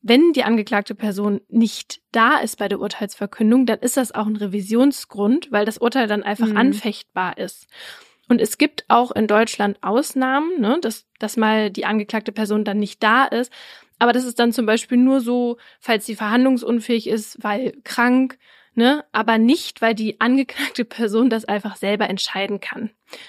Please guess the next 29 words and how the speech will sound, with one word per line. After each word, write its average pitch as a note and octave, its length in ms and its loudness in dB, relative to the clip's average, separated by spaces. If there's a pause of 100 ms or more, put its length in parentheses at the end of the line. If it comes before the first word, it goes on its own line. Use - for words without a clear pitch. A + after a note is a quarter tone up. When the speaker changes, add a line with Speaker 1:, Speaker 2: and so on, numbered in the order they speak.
(360)
Speaker 1:
Und A3+ 120 4
in A3 140 4
England A#3+ 400 4
schreit A#3 300 0
man A3 120 2
jetzt G#3 180 -4
aber G3+ 200 -2
auch F#3+ 160 -6
nach F#3+ 200 -6
einem F#3+ 160 -4
neuen F#3 260 -6
Gesetz, - 640 -8
das - 180 -10
eben G#3 180 -6
die - 100 -8
Angeklagten G3+ 540 -4
dazu G3 300 -8 (280)
zwingen C4 540 6
soll, B3+ 160 6
in B3 120 2
Anführungsstrichen, B3+ 720 0
bei A#3 180 2
diesem A#3 180 0
Sentencing B3 560 0
Hearing A#3 300 2
dabei G#3 320 -2
zu B3+ 220 -8
sein, C4 360 0 (680)
weil B3+ 640 2